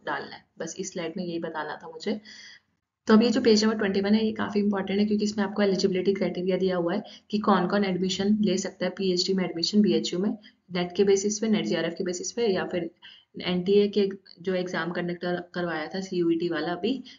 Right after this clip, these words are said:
entrance के basis पे, या जो बीएचयू का entrance exam clear करेगा, वो Eligible है। plus prior condition ये है कि पोस्ट ग्रेजुएशन आपकी होनी चाहिए और पोस्ट ग्रेजुएशन में आपका minimum eligibility condition fulfill होना चाहिए।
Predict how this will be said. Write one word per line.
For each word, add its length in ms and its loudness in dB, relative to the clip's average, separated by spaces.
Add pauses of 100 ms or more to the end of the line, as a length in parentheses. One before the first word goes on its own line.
(120)
entrance 340 -4
के 100 -2
basis 280 -4
पे, 100 -2
या 100 0
जो 120 0
बीएचयू 480 0
का 140 -4
entrance 680 -4
exam 300 -6
clear 260 -4
करेगा, 360 -2
वो 280 -6 (340)
Eligible 420 0
है। 220 -2
plus 420 -2 (140)
prior 320 0
condition 500 0
ये 100 -6
है 140 -4
कि 100 -6 (300)
पोस्ट 240 0
ग्रेजुएशन 460 -2
आपकी 220 -4
होनी 260 2
चाहिए 220 -4
और 80 -2
पोस्ट 280 -2
ग्रेजुएशन 440 -6
में 140 -14
आपका 240 -6
minimum 400 0
eligibility 560 -4
condition 420 -6
fulfill 320 -4
होना 200 -6
चाहिए। 340 -6